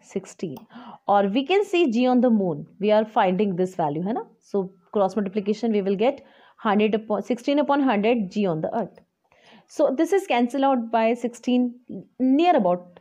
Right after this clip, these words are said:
six times, है ना? About six times.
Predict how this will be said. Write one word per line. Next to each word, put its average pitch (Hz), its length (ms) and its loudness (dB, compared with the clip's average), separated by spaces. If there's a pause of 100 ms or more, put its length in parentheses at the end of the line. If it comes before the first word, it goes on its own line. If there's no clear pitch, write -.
six - 320 -4
times, - 240 -14 (720)
है 466 60 -8
ना? - 20 -10 (240)
About 170 380 -2
six - 180 -12
times. - 300 -20